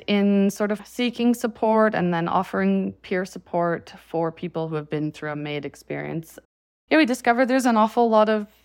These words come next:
feelings and things that happen that are really common and normal. And at the same time, there's not a lot of information available before, during, and after to support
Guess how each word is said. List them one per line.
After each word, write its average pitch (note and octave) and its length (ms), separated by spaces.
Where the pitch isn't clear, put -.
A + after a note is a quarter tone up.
feelings G#3+ 600
and D3 420
things F3+ 280
that F3+ 140
happen E3+ 800
that E3 200
are D#3+ 120
really D#3+ 280
common D#3 480
and D3+ 180
normal. D#3 540
And E3+ 840
at E3 100
the F#3 80
same A#3 260
time, G#3+ 120
there's F#3+ 120
not F#3 120
a G3 60
lot G#3 180
of G#3+ 220
information F3 1000
available D#3+ 1040
before, D#3+ 380
during, D3+ 360
and D3 100
after C#3 460
to - 260
support - 800